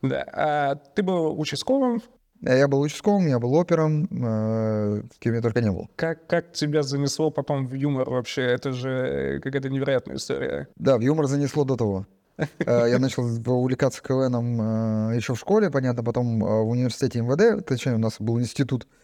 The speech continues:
Speaker 2: э, в институте М В Д у нас была команда, и я там играл.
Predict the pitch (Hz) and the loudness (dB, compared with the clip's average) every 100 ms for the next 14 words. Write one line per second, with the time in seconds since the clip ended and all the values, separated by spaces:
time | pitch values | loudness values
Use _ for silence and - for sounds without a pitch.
0 | _ - _ - 117 110 113 127 - 147 | _ -20 _ 0 4 4 2 0 -2 -2
1 | 135 139 160 226 226 170 151 139 143 135 | 0 2 4 4 4 2 0 2 2 4
2 | 143 143 131 117 107 98 117 117 117 113 | 2 2 2 2 2 0 0 0 0 0
3 | 113 110 113 120 127 117 110 110 107 | 0 0 2 2 2 0 2 2 0